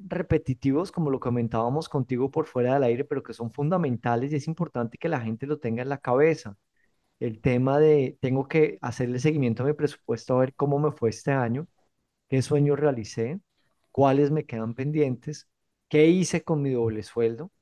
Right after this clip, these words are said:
o, ojalá todavía lo tengan en, en la cuenta y pueda pensar qué voy a hacer,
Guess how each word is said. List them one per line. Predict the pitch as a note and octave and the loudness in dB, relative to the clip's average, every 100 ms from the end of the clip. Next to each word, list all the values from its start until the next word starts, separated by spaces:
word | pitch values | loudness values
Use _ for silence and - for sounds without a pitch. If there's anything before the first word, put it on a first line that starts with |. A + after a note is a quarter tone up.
| _ _ _ _ | _ _ _ _
o, | - A#2+ - _ _ _ _ _ | -4 -4 -4 _ _ _ _ _
ojalá | - A#2 B2 A#2+ | -6 -2 -2 -2
todavía | A#2+ D3 C3+ | 4 4 6
lo | D3 | 4
tengan | D3 C3 C3 C#3+ F3 | 2 -2 -2 -4 -4
en, | D3 C3+ D3 | -6 -8 -6
en | C3 B2+ | -4 -4
la | A#2+ | -4
cuenta | - D#3+ D3+ D3+ | 2 4 4 2
y | D3+ | 0
pueda | D3 D#3 D3 | 2 2 2
pensar | D3 D3+ B2+ B2 | 0 -8 -8 -6
qué | - | 2
voy | D#3+ F3+ F3 | 4 4 2
a | F3 | -2
hacer, | D3+ E3 D#3 | -2 0 0